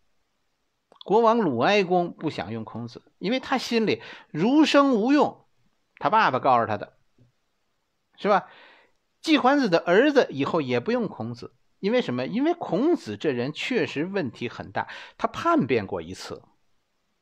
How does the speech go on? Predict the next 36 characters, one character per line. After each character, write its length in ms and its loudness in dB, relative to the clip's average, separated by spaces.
所 160 0
以 60 4
不 140 -4
到 160 4
毫 300 2
无 240 2
办 240 -2
法， 180 -8
他 120 -2
们 200 0
不 160 0
会 180 0
启 220 -12
用 160 -14
孔 260 -14
子。 180 -20
这 120 -2
个 80 2
鲁 220 -2
国 220 -2
你 100 -4
看 220 -4
啊， 300 -14
就 140 -6
从， 260 -6
就 180 0
从 540 -6
这 100 -2
俩 200 -6
人， 360 -12
这 80 -6
俩 160 -2
领 240 -4
导 180 -6
来 200 -18
说， 200 -12